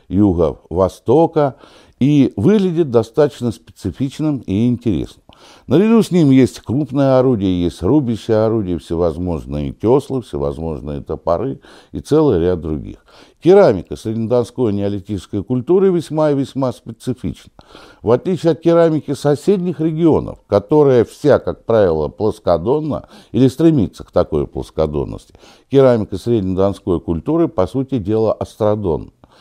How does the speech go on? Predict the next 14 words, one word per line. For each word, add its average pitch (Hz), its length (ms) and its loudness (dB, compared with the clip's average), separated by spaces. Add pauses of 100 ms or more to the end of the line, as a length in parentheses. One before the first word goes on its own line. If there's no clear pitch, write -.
(540)
Э, 98 520 2 (120)
главной 110 720 0
спецификой, 85 760 -6
фактически 104 640 -4
отличающей 110 800 0
или 82 120 -4
визитной 104 480 -4
карточкой - 640 -4
данной 85 440 -2
культуры, 175 600 0 (300)
является 135 680 2
не 117 140 0
что 104 420 0
иное, 160 500 2